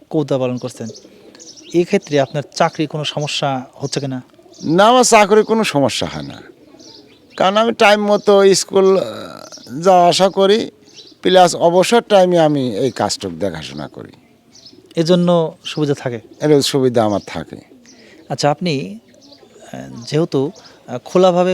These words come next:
Speaker 1: কবুতর পালন করছেন, মানে উন্মুক্ত করে, তো অনেক সময় কাক, অনেক সময় বন বিড়াল, অনেক সময় বিড়াল, অনেক বন্য প্রাণী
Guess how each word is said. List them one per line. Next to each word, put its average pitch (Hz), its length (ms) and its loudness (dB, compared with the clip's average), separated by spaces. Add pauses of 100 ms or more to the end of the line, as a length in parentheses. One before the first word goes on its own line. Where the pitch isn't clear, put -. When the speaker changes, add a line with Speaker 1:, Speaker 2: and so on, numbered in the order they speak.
Speaker 1:
কবুতর 151 240 0
পালন 120 200 -2
করছেন, 113 300 -8
মানে 135 180 -4 (100)
উন্মুক্ত 175 340 2
করে, - 200 -8 (680)
তো - 80 -6
অনেক 180 180 0
সময় 147 360 -2 (540)
কাক, 160 280 0 (240)
অনেক 147 140 -6
সময় 156 340 -2 (320)
বন 151 160 0 (100)
বিড়াল, 139 260 2 (240)
অনেক 139 200 -4
সময় 143 340 -4 (640)
বিড়াল, 147 340 2 (920)
অনেক 185 240 -2
বন্য 175 240 2
প্রাণী 165 260 -2